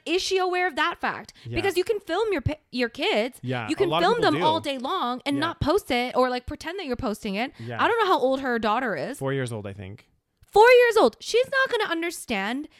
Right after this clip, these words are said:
Speaker 1: that it's going on TikTok. I don't think that that's necessarily.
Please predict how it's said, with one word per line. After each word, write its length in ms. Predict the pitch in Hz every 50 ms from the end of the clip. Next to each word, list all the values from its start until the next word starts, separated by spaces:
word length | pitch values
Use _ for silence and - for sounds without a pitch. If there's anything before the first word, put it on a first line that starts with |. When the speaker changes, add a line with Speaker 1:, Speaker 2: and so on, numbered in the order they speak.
| _ _ _
Speaker 1:
that 140 | - 254 262
it's 160 | 269 214 -
going 400 | 196 180 240 254 277 285 277 254 -
on 300 | 208 220 220 220 220 220
TikTok. 520 | - 240 233 - - - - - - - -
I 100 | 208 247
don't 200 | 302 320 285 247
think 180 | 269 269 269 233
that 120 | 226 202
that's 220 | 214 214 208 208 -
necessarily. 840 | 220 208 208 220 - 202 - - 208 208 196 185 180 175 175 180